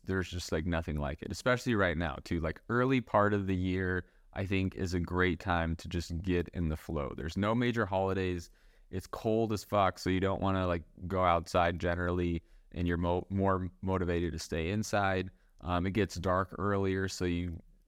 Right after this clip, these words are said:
feel like you should be going to bed sooner. For us personally, all of our, all of our wedding planning is, like, finally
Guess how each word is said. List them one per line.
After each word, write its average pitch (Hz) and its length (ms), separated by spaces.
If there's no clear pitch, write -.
feel 98 300
like 90 160
you 95 100
should - 180
be 95 120
going 90 240
to 82 60
bed 90 280
sooner. 92 480
For 104 120
us 113 160
personally, 101 580
all 101 280
of 98 140
our, 92 380
all 110 180
of 107 60
our 104 140
wedding 92 340
planning 101 400
is, - 220
like, 85 180
finally 90 760